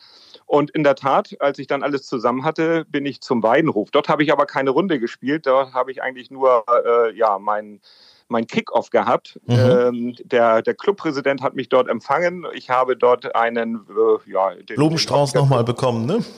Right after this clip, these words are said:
Speaker 1: Ja, genau, genau. <laughs> Und ich bin auch bei gutem Wetter gestartet, habe dort meinen Abschlag gemacht und, äh, bin dann mit Gästegeschenken oder Gastgeschenken meines Clubs, äh, dann tatsächlich losgefahren und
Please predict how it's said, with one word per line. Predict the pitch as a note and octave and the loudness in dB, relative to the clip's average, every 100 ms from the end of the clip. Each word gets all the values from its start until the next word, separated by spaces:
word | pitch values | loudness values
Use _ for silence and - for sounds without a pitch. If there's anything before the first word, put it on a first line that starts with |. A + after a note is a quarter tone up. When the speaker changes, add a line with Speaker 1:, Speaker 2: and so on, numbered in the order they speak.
| - C#3 | -8 0
Speaker 1:
Ja, | A#2+ C3 C#3 D3 | 2 4 4 2
genau, | C#3+ C3+ C#3 A2 - C3+ | 2 0 2 0 0 0
genau. | C#3+ D3 A#2 F#2 A#2+ - D#3+ B2+ - - | 2 2 2 0 -2 -2 -4 -6 -10 -16
<laughs> | - - - - - - | -18 -18 -14 -14 -14 -2
Und | C#3 D3 D3 | 2 2 0
ich | - | -4
bin | E3+ | 0
auch | E3 D3 | 2 2
bei | D3+ | 2
gutem | C#3+ A#3 F#3 E3 | 0 -4 -2 0
Wetter | E3+ D3+ | 2 2
gestartet, | C#3 - D3 G3 F#3+ D3 | 0 -2 -2 -2 -4 -4
habe | D3 | -2
dort | D#3 C#3+ | -2 -2
meinen | C3 D#3+ | -2 -2
Abschlag | F#3+ F3+ F3+ | -4 -2 -4
gemacht | E3 D#3+ D#3+ E3+ D3+ | -4 -4 -4 -4 -10
und, | - C3+ C3+ C3+ C3+ C3 | -8 -4 -4 -6 -14 -12
äh, | B2+ B2+ B2+ B2+ A#2+ | -2 2 4 2 0
bin | C3+ D3 | -10 -4
dann | B2+ B2 | -2 -2
mit | B2 B2 - - | -4 -8 -10 -8
Gästegeschenken | C#3+ D#3 - C3+ C3+ C#3 C#3 B2+ | -6 -4 -4 -2 0 0 0 2
oder | A#2 | 2
Gastgeschenken | A#2 D#3+ - C#3 C#3 C3+ A2 B2 | 2 0 -2 -2 -2 -2 -4 -4
meines | A#2+ A#2+ A2+ - | -2 0 -2 -2
Clubs, | D3+ D#3 - - | -2 -2 -4 -2
äh, | A2+ A#2+ A#2+ | 4 4 4
dann | A#2 A#2 | 2 -2
tatsächlich | B2 A#2 B2 A#2+ A2+ A2+ | 0 -2 -2 -6 -6 -2
losgefahren | C3+ - C3+ - C#3+ D3 D#3+ - - - - - _ | -2 -2 -6 0 2 2 -2 -14 -20 -20 -20 -20 _
und | - B2+ B2+ B2 B2+ A#2+ D#3+ | 0 4 4 4 0 -4 -10